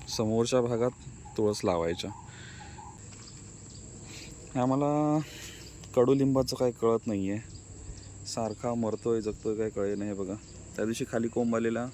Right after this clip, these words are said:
हा इथे मेला. हे बघा, इथे मेला. आता इथे जो आलाय तो जगलाय. आणि हा बाजूचा जो होता तो पूर्णच मेला.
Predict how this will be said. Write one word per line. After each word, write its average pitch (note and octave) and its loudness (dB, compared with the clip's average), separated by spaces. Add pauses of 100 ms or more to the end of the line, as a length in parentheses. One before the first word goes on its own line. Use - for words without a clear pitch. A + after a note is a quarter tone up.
(320)
हा G#2+ -4
इथे A2 0
मेला. G#2+ 2 (680)
हे G#2 -4
बघा, G#2 -2 (200)
इथे A2+ 0
मेला. G#2+ 0 (560)
आता - 0
इथे G#2 0
जो A2+ 0
आलाय A2+ 0 (320)
तो A#2 0
जगलाय. G#2 0 (2250)
आणि A2+ 2
हा A2+ 0
बाजूचा A2 2
जो A2 -2
होता A2 -2
तो A2+ -6
पूर्णच A2 0
मेला. F2+ -2